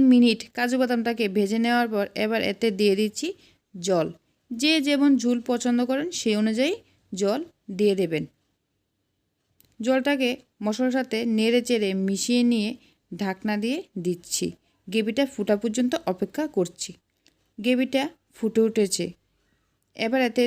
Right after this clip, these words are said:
দিয়ে দিচ্ছি আগে থেকে ভেজে রাখা ফুলকপি, আলু, মটরশুঁটি, পনির। সবগুলোকে গ্রেভির সাথে নেড়ে চেড়ে মিশিয়ে নিয়ে সাত থেকে আট মিনিট জাল করে নিচ্ছি। সাত থেকে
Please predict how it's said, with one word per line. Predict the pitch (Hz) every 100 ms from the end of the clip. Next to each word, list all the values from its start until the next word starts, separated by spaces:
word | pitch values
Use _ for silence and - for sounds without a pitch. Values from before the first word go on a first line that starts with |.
| 233
দিয়ে | 233
দিচ্ছি | 233 233 330 359 _ _ -
আগে | 214 220 220
থেকে | 220 311 226
ভেজে | 208 185 202
রাখা | 214 220 254
ফুলকপি, | 247 202 185 202 226 226 - 175
আলু, | 196 214 320 - _ -
মটরশুঁটি, | 202 196 196 185 - 208 311 330
পনির। | 196 180 160 170 - _ _ _ _ _ _ _ _ _ _ _ _ _ _ _ _ _ _ -
সবগুলোকে | 285 254 285 294 254 202 233 208
গ্রেভির | 185 226 254 247
সাথে | 277 262 208 233 208
নেড়ে | 214 240 254 247
চেড়ে | 240 190 196 - _ -
মিশিয়ে | 196 208 214 - 247 247
নিয়ে | 247 220 196 247 _ _ _
সাত | - 220 202 -
থেকে | 240 254 254 -
আট | 220 -
মিনিট | 233 240 285 - - 190
জাল | 196 196
করে | 226 269 - _ 196
নিচ্ছি। | 180 170 - 175 - _ _ _ _ _ -
সাত | 262 262 -
থেকে | 302 269